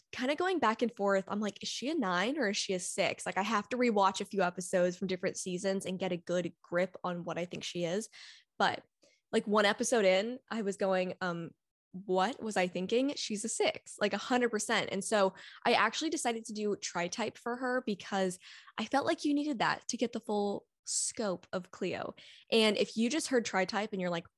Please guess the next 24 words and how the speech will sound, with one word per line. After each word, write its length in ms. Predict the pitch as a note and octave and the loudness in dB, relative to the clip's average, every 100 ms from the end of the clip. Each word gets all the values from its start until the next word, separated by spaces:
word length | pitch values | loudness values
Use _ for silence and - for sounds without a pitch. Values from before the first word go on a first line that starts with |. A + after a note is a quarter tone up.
| - | -10
"What 300 | F3 F3+ - | 0 0 0
is 180 | F#3+ F3+ | -2 0
that?" 380 | D#3+ F3 - - - - _ | 0 0 -2 -8 -20 -20 _
Basically, 500 | G#3 A3+ A#3+ F#3+ E3+ | 2 2 0 2 0
tri-type 680 | - - G#3+ A#3+ C4+ D4 D#4 - | -2 -2 0 0 0 0 0 0
is 460 | G#3 F#3+ F#3 F3+ - - | 2 4 2 -2 -8 -4
your 180 | G3+ | -4
core 320 | F#3+ - G#3 A3+ | -4 0 0 0
type 380 | - C#4+ D#4 - | 0 0 0 -2
and 140 | A3 | 2
then 100 | G#3 | 4
the 160 | G#3 - | 2 2
other 240 | G3 A#3 | 2 2
two 240 | C#4 - A#3+ | 0 -2 -4
types 480 | - F#3+ F#3+ - - | -2 0 0 -2 -6
from 220 | A3+ G#3 | -2 0
the 120 | F#3+ | 2
other 280 | F3+ F#3+ G3 | 2 2 2
two 240 | - A3 | 0 -2
triads 580 | G3+ A#3+ A3 F3+ - - | 0 2 4 4 2 -2
that 80 | - | -6
you 160 | G3 | -2
are 80 | G3 | 0
most 540 | F#3 F#3 F#3 F#3+ - | 0 2 2 2 -2